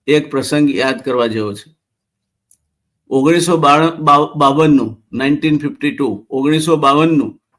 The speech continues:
એ વર્ષ હતું. સૌરાષ્ટ્રમાં ભૂપત બારવટીયાના નામથી પ્રજા થરથરતી. ખારચિયા ગામે યોજાયેલ એક જાહેર સભામાં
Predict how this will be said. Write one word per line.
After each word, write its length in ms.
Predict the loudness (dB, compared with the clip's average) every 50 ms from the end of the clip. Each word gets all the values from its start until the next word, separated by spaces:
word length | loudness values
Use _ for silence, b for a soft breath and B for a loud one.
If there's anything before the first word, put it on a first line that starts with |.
| _ -6
એ 80 | -2 0
વર્ષ 340 | 0 2 0 -2 -2 -4 -8
હતું. 300 | -8 -8 -10 -18 -20 _ _ _ _ _ _ _ _ _ _ _ _ _ _ _ _ _ _ _
સૌરાષ્ટ્રમાં 840 | -10 -6 -4 -2 0 0 0 0 -2 -2 -2 -2 -2 -2 -4 -8 -16 _ _ _ _ _ -12 -10
ભૂપત 280 | -8 -4 -2 -2 -2
બારવટીયાના 640 | -2 -2 -2 0 2 2 0 0 0 0 0 0 0 0
નામથી 640 | 0 0 0 0 -2 -2 -4 -4 -6 -6 -8 -16 _ _ _ _ -8
પ્રજા 280 | -6 -2 0 0 0
થરથરતી. 720 | -2 -2 -4 -8 -6 -6 -6 -6 -6 -8 -10 -18 -20 -20 _ _ _ _ _ _ _ _ _ _ _ _ _ _ _ _ _ _ _ _ _ _ _ _ _ _ _ _ _ _ _ _ _ _ _ _ _ _ _ _
ખારચિયા 500 | -4 -2 0 2 0 0 0 0 0 0
ગામે 360 | 0 0 0 0 2 2 0 0
યોજાયેલ 460 | 0 0 2 2 2 0 -2 -6 -10 _ _ _ _ _ _ _ _ -4
એક 180 | -2 -2 -2 -2
જાહેર 300 | -2 -2 0 0 0 0
સભામાં 720 | 0 -2 -2 0 0 0 0 -2 -4 -4 -8 -14 _